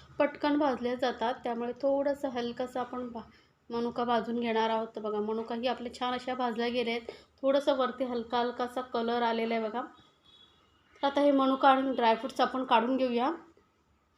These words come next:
तर ड्रायफ्रुट्स आपण काढून घेतल्यानंतर उरलेल्या तुपामध्ये आपण घालतो एक वाटी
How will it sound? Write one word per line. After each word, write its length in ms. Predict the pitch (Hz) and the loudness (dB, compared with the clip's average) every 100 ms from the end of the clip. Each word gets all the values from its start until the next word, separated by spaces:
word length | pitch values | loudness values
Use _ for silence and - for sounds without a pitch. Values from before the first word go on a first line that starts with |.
| _ _ _ _ _ _ - _ _ _ _ _ _ _ _ _ _ _ _ _ _ | _ _ _ _ _ _ -20 _ _ _ _ _ _ _ _ _ _ _ _ _ _
तर 60 | 247 | -6
ड्रायफ्रुट्स 540 | 220 233 226 285 294 | 0 2 2 0 0
आपण 220 | 294 302 294 | 0 2 4
काढून 260 | 269 269 | 4 4
घेतल्यानंतर 480 | 277 285 277 269 285 277 | 0 -2 -2 0 -2 -2
उरलेल्या 340 | 269 254 262 269 | -2 2 2 2
तुपामध्ये 560 | 269 254 254 269 262 | -2 0 0 2 0
आपण 220 | 240 269 | 0 -2
घालतो 280 | 254 240 247 | -2 -2 -2
एक 320 | 247 247 254 | -2 -4 -2
वाटी 440 | 262 254 262 240 | -2 0 -4 -8